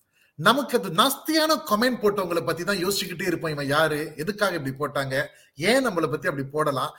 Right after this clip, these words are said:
நம்ம எப்படி அவங்கள bombard பண்ணலாம்?" அப்படியே யோசனை பண்ணிட்டு இருப்போம். ஆனா, நூறு பேர் வந்து actually நம்மள பாராட்டி இருக்காங்க, like பண்ணிருக்காங்க. அதை நம்ம யோசிக்க மாட்டோம்.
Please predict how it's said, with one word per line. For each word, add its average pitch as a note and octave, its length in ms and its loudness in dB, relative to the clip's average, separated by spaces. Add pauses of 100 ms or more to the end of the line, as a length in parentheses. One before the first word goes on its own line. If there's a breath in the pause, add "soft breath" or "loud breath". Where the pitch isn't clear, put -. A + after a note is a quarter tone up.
(160 soft breath)
நம்ம G#3+ 280 2
எப்படி A3 280 4
அவங்கள E3 280 0
bombard D#3 360 -2
பண்ணலாம்?" C#3 420 -4 (300 soft breath)
அப்படியே C#4 500 0
யோசனை A3 320 2
பண்ணிட்டு D#3+ 340 -4
இருப்போம். C3+ 300 -10 (400)
ஆனா, G#3 360 4
நூறு C#4+ 520 2
பேர் C#4 280 0
வந்து E3+ 640 -4 (200 soft breath)
actually A#3+ 340 -2
நம்மள F3 240 0
பாராட்டி F#3+ 400 4
இருக்காங்க, E3 340 -2
like G3+ 280 0
பண்ணிருக்காங்க. E3+ 440 -2
அதை D#3+ 180 2
நம்ம G#3 180 0
யோசிக்க G#3 380 -2
மாட்டோம். C#3+ 380 -6